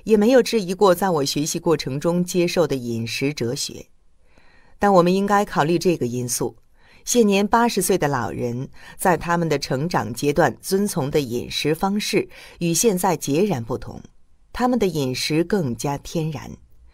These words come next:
他们也是抗生素的第一代受益者，许多人的存活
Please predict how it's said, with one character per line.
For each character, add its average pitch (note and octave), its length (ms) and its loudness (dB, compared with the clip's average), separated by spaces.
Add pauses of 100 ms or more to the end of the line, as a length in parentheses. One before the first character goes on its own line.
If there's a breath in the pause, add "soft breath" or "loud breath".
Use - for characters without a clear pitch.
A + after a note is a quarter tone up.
(300 soft breath)
他 G3+ 120 2
们 F3+ 160 2
也 D3 140 2
是 - 180 -2
抗 F3 280 -2
生 F#3 240 -2
素 F#3 200 0
的 D3 120 -2
第 F#3 200 -8
一 A3 200 -6
代 F#3+ 180 -2
受 D3+ 260 -4
益 C#3 200 -8
者， - 260 -16 (580 soft breath)
许 F#3+ 220 -4
多 B3 160 8
人 F#3+ 180 2
的 G3+ 80 2
存 E3+ 320 -2
活 C3+ 380 -2